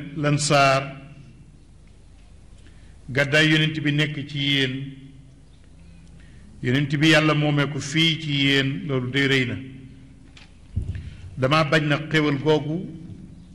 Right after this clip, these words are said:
yow li ngeen koy, eh, fayee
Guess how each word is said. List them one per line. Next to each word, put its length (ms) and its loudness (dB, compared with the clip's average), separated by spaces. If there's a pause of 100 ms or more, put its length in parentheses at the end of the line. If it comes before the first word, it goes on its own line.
(720)
yow 80 0
li 160 4
ngeen 300 2
koy, 420 0 (880)
eh, 240 -2 (320)
fayee 420 4